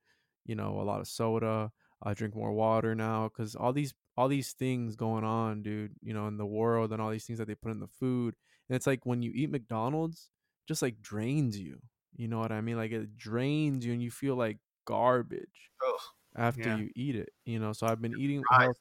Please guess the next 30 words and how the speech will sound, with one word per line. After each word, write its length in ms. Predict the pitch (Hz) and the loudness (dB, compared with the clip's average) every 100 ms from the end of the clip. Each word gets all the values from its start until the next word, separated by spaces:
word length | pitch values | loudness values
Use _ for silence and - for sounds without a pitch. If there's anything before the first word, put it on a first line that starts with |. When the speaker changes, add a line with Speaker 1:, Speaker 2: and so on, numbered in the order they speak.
| 127 | -2
Speaker 2:
though. 140 | 120 | -2
Speaker 1:
healthier. 140 | 117 - _ _ _ _ - - - - - - - | -2 -8 _ _ _ _ -16 -10 -10 -10 -12 -16 -2
Do 100 | 127 | 4
what? 180 | 123 151 - - _ _ _ - | 6 6 2 -18 _ _ _ -10
Speaker 2:
Those 180 | 110 - | -8 0
fries 360 | 117 120 120 | 4 6 6
are 60 | 110 | 2
like 200 | 98 90 | -2 -2
crack, 380 | - 117 117 - | 0 0 -2 -8
though. 240 | - - _ - - | -14 -14 _ -20 -18
Speaker 1:
Y-, 100 | - | -8
yeah. 440 | 139 147 196 139 - - | 4 6 8 6 4 8
Well, 240 | 151 165 | 10 12
they've, 320 | 156 160 135 | 10 8 6
they've, 360 | 139 147 147 143 170 | 6 8 8 6 4
<laughs> 60 | 104 | 4
yeah, 260 | 151 180 127 | 6 6 6
'cause, 200 | 139 131 - - - | 2 -2 -6 -20 -2
like, 200 | 131 135 | 4 6
they've, 240 | 139 139 123 - _ _ _ - | 8 6 4 -12 _ _ _ 4
they've 280 | 143 151 | 8 8
compared, 540 | - 131 - 165 175 143 _ _ - | 6 2 4 6 6 4 _ _ -2
uh, 500 | 147 135 123 120 113 - _ _ | 4 6 6 4 0 -6 _ _
you 160 | 143 139 | 2 4
know, 200 | 123 - - | 4 2 0
even 300 | 147 143 131 | 2 2 2
caffeine 880 | - 135 117 - 147 185 110 104 - | 2 2 2 2 -2 -2 -4 -8 -4
or 540 | - 120 120 113 110 - | 4 6 6 6 2 2
processed 440 | 131 123 - 113 | 4 4 2 -4
sugars 580 | - 151 160 113 107 117 | 0 0 0 -2 -4 -8